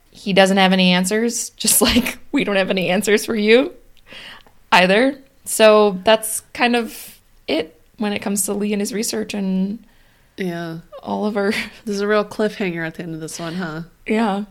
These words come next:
Speaker 2: Yeah, we have literally no answers or conclusion for any of this.
Speaker 1: Well, I can ask you what you think you it, what you think it is. <laughs>
Speaker 2: Well, first off, I just wanna say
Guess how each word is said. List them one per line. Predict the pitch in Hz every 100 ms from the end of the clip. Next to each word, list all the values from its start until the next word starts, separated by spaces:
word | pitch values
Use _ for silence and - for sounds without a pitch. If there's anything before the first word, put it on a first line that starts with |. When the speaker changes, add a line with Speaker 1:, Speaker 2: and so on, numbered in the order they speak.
| -
Speaker 2:
Yeah, | 185 160
we | 175 190
have | 240 202
literally | 190 196 185 180
no | 170 160
answers | 160 160 170 160 160
or | 160
conclusion | 160 160 175 165 160 - 151
for | 160 -
any | 170 -
of | -
this. | 190 185
Speaker 1:
Well, | 214 277 269
I | 233
can | 254 262
ask | 226 233
you | 220
what | 202 190
you | 180 208
think | - 160 -
you | -
it, | - - - _ _ _
what | 196 190 - _
you | 180 220
think | 240 - 180 160 185 -
it | - - -
is. | - - - 190 294 -
<laughs> | - _ _ -
Speaker 2:
Well, | 233 294 294 285 -
first | - 320 330 302
off, | 233 226
I | 220
just | 220 220
wanna | 208 190
say | 185 - 151 143 -